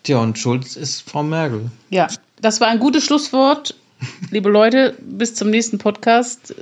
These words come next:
Speaker 2: Bleibt gesund.
Speaker 1: Ja. Dann lass uns den jetzt
Speaker 2: Ja.
Speaker 1: aber auch sofort veröffentlichen, sonst kriegen wir das nie geregelt.
Speaker 2: Ja.
Speaker 1: Wir haben schon so viele
Speaker 2: Nee,
Speaker 1: Podcasts.
Speaker 2: sonst, das muss ja
Speaker 1: Ohne,
Speaker 2: auch.
Speaker 1: ohne Blödsinn. Wir haben jetzt, wo, zu was haben wir alles Podcasts noch aufgenommen in
Speaker 2: Ich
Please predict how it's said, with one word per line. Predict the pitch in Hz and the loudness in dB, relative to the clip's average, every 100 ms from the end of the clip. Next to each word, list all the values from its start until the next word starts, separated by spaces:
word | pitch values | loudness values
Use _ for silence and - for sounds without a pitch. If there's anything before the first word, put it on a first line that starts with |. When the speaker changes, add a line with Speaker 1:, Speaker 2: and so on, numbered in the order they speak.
| - | -12
Speaker 2:
Bleibt | 185 208 202 - | -2 0 0 0
gesund. | 196 214 254 277 269 - _ - - 139 | 2 4 4 2 -2 -12 _ -20 -12 -4
Speaker 1:
Ja. | 131 117 - _ _ | -2 -4 -10 _ _
Dann | 135 131 | -2 0
lass | 175 | 2
uns | 180 | 2
den | 185 175 | 4 4
jetzt | 196 196 | 4 2
Speaker 2:
Ja. | |
Speaker 1:
aber | 175 | 4
auch | 175 | 4
sofort | 165 - 170 175 | 2 2 0 0
veröffentlichen, | 147 143 139 120 | -2 -2 -2 -2
sonst | 120 117 | -2 -2
kriegen | 147 | -2
wir | 147 | 0
das | 135 | 0
nie | 147 170 | 0 0
geregelt. | 135 110 113 | 0 -2 0
Speaker 2:
Ja. | - | 2
Speaker 1:
Wir | 135 | 2
haben | - | 2
schon | 151 | 0
so | 131 214 | 2 0
viele | 240 220 | 0 0
Speaker 2:
Nee, | 196 | 0
Speaker 1:
Podcasts. | 196 196 214 220 | 0 0 0 -2
Speaker 2:
sonst, | - | -4
das | 190 - | -2 2
muss | 269 - | 2 2
ja | 214 247 | 2 2
Speaker 1:
Ohne, | 302 285 | 2 2
Speaker 2:
auch. | - - | 0 0
Speaker 1:
ohne | 220 277 277 | 2 2 2
Blödsinn. | 226 214 202 - 123 | 2 2 2 0 0
Wir | 143 | 2
haben | 160 | 2
jetzt, | 160 131 _ 107 - - | 0 -2 _ -20 -16 -4
wo, | 165 | -2
zu | 180 - - 196 | -2 -2 0 2
was | 196 - | 2 2
haben | 220 208 | 0 2
wir | 185 | 0
alles | 190 180 | -2 -2
Podcasts | 180 170 127 117 - | -4 -2 -2 -4 -4
noch | 113 | -6
aufgenommen | 113 113 - 107 107 | -6 -8 -4 -2 -2
in | |
Speaker 2:
Ich | 107 | -4